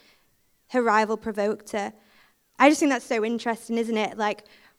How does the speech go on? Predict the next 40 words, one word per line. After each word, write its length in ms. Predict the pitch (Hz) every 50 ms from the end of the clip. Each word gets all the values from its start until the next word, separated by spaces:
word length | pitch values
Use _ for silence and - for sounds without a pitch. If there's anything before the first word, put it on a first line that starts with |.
| _ _ _ _ _ _ _ _ _ _ _ _ _ _ _ _ _ _ _ _ _ _ _ _ _ _ _ _ _ - -
she's 180 | - - 269 254
being 220 | 208 277 285 294
provoked 400 | 285 320 247 - 247 247 - -
when 100 | 247 240
she 100 | 226 247
comes 320 | - - - 220 220 214 -
to 80 | - 208
God. 420 | - 214 208 202 196 175 226 - _ _ _ _ _ _ _ _ _ -
It, 240 | 262 262 262 220 220
that's 240 | 285 269 269 -
gonna 160 | - 339 330 330
create 260 | - - 349 320 240
a 100 | 247 -
difficulty 560 | 247 254 254 294 254 - 285 277 269 - -
to 120 | - - 214
go 140 | - 226 220
to 140 | 220 -
God, 200 | - 254 240 233
but 120 | 226 233 -
it 40 | -
says 160 | - 277 -
that 120 | 277 226 -
she 80 | -
does 120 | - 277 233
it 80 | -
year 280 | 220 233 240 233 226 226
after 260 | 214 208 - - 214
do, 160 | 202 240 - -
year. 260 | 226 226 240 233 214 214
So 120 | - 247
she's 180 | - - 240 294
in 80 | 311
this 160 | 311 294 -
place 340 | - - 262 247 262 247 254
of 140 | 240 226 214 - - - - - - - -
comparison, 840 | - 320 311 302 - 277 247 247 254 247 - - 254 247 247 247
being 300 | 240 247 233 233 226 226 - - - - _ _ _
provoked 640 | - 320 302 240 220 254 247 240 240 - - - - - - - _ _ -
as 140 | 262 254 254
she's 380 | - 285 285 294 269 233 214